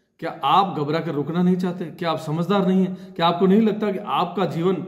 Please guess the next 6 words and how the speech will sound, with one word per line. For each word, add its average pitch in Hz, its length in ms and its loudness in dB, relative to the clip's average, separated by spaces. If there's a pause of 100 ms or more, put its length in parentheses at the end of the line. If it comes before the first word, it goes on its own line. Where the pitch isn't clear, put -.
(460)
अपने 165 260 -6
परिवार 170 400 2
के 180 60 2
लिए 160 120 0
महत्वपूर्ण 175 560 2
है? 165 300 -6